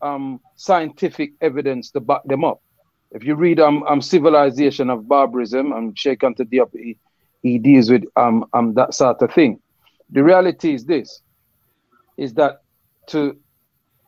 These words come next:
that last statement that, you know, some white people that behave more, um, African or Black than African and Black people. You know, you, t-, y-,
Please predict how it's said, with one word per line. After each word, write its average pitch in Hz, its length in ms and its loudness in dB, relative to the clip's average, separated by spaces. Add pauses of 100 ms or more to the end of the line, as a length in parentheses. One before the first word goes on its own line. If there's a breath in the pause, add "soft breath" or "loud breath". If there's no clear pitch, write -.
(300)
that 147 180 -2
last 185 400 2
statement 135 500 -8
that, 135 160 -12
you 135 100 -10
know, 147 340 -6
some 147 340 -6
white 143 280 -2
people 117 460 -12 (400)
that 120 280 -4 (280)
behave 135 320 -2
more, 135 300 -2 (220)
um, 117 340 -6 (240)
African 131 560 -2
or 107 160 -6
Black 123 340 0
than 117 380 -4 (320)
African 143 420 -2
and 123 140 -4
Black 139 240 0
people. 101 400 -12 (400)
You 139 100 4
know, 139 80 4
you, 151 160 6
t-, - 120 -10 (100)
y-, - 100 -16